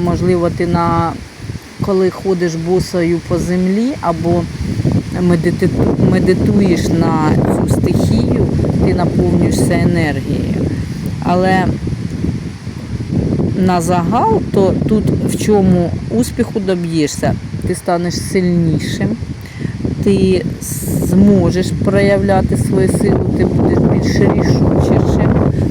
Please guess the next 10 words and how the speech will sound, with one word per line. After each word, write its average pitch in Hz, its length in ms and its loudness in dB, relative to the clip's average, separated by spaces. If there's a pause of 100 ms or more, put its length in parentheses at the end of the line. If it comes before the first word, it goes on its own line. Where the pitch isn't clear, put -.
(380)
ти - 260 2
покращиш - 640 0 (280)
свій 185 260 0 (300)
фізичний 175 600 0
стан, 160 440 0
своє 170 340 0
здоров'я. 160 920 2 (840)
Ти 220 360 2
зможеш 202 800 0
нарешті 180 640 -2